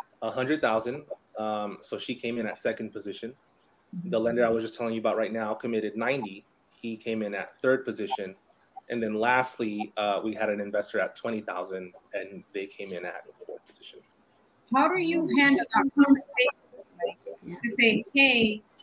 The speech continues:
Speaker 2: you're going to be in this lien position"?
Speaker 1: Right.
Speaker 2: Like,
Speaker 1: Okay.
Speaker 2: handle that.
Speaker 1: So yeah, that, that was, that was something that came up. Someone had asked me,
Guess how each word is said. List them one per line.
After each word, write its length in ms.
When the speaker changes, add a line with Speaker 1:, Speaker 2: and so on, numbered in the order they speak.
Speaker 2:
you're 460
going 540
to 160
be 280
in 120
this 340
lien 240
position"? 440
Speaker 1:
Right. 440
Speaker 2:
Like, 140
Speaker 1:
Okay. 280
Speaker 2:
handle 180
that. 140
Speaker 1:
So 420
yeah, 160
that, 220
that 120
was, 240
that 120
was 120
something 240
that 160
came 240
up. 220
Someone 340
had 160
asked 300
me, 360